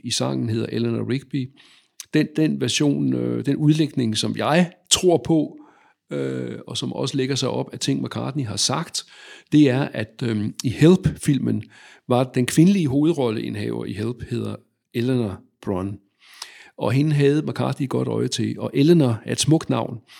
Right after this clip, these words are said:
Så han, han vidste godt, at hende, den ældre dame i Eleanor Rigby, skulle hedde Eleanor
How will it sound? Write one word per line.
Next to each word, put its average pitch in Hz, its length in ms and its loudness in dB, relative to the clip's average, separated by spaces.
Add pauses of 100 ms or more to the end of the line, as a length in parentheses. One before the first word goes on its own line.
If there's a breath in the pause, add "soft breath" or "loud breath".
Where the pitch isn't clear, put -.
(340 loud breath)
Så 135 140 0
han, 127 320 -2
han 143 220 -6
vidste 185 240 2
godt, 139 280 0
at - 140 -8
hende, 156 180 -2
den 143 140 -6
ældre 147 260 -6
dame 123 420 -4 (100)
i 117 160 -6
Eleanor 113 320 -6
Rigby, 127 300 -8
skulle 113 240 -6
hedde - 160 -6
Eleanor 117 400 0